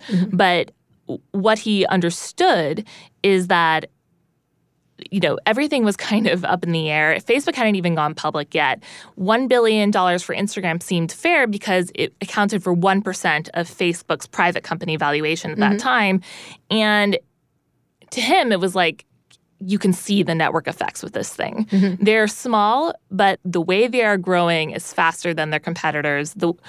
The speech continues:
Speaker 2: their trajectory is to be very big and potentially very threatening to Facebook.
Speaker 1: Right. Right. And so that was what, what some people call that is the killer acquisition in order to, like, what, what's interesting is they tried to do the similar thing with Snapchat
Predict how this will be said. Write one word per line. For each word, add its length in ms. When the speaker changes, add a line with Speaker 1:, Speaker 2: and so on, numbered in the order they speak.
Speaker 2:
their 140
trajectory 800
is 260
to 200
be 220
very 240
big 220
and 100
potentially 400
very 180
threatening 500
to 100
Facebook. 540
Speaker 1:
Right. 220
Right. 220
And 160
so 220
that 160
was 220
what, 200
what 240
some 140
people 180
call 200
that 160
is 80
the 80
killer 280
acquisition 680
in 160
order 240
to, 240
like, 240
what, 360
what's 200
interesting 460
is 120
they 140
tried 320
to 100
do 140
the 100
similar 260
thing 260
with 200
Snapchat 520